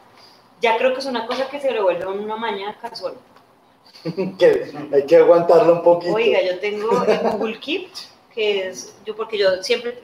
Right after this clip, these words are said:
Speaker 1: lo que me pasaba es que yo empecé a acumular esas notas en distintos lugares y se me estaban perdiendo las ideas. Entonces yo ya todo lo organizo en esta que es Google Keep, ahí habrá otras, he probado muchas, pero esa es la que más me... Eso y mi Moleskine.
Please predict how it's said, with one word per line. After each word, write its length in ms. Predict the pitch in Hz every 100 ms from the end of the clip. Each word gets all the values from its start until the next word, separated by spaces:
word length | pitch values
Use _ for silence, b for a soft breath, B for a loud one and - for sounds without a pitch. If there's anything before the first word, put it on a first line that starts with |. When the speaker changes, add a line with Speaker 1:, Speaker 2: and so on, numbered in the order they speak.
| 208
Speaker 1:
lo 180 | 226 220
que 100 | 262
me 100 | 262
pasaba 320 | 262 277 262
es 100 | 240
que 100 | 233
yo 100 | 208
empecé 360 | 196 226 226 226
a 280 | 226 226 226
acumular 420 | 240 240 208 175
esas 200 | 180 196
notas 460 | 220 214 220 220 214
en 140 | 220
distintos 400 | 214 - 180 180
lugares 400 | 214 202 208 330
y 80 | -
se 120 | 214
me 80 | 190
estaban 320 | 180 175 160
perdiendo 340 | 208 180 175 160
las 180 | 208 208
ideas. 360 | 214 226 - - - _ _ _ _ _ _ _
Entonces 320 | _ _ 196
yo 100 | 196
ya 300 | 190 190 - -
todo 120 | 240
lo 40 | 240
organizo 380 | 247 233 185
en 100 | 190
esta 340 | 208 - 226 220
que 100 | 220
es 120 | 190
Google 280 | 190 208 -
Keep, 260 | 247 262
ahí 180 | 202 165
habrá 360 | 165 160 165 175
otras, 500 | 185 214 233 - - - -
he 80 | 196
probado 380 | 220 226 233 240
muchas, 420 | 247 - 147 -
pero 140 | 175 170
esa 100 | 185
es 40 |
la 100 | 196
que 60 | 233
más 120 | 180 175
me... 80 | -
Eso 200 | 269 415
y 60 | 349
mi 140 | 233
Moleskine. 560 | 202 185 175 - 190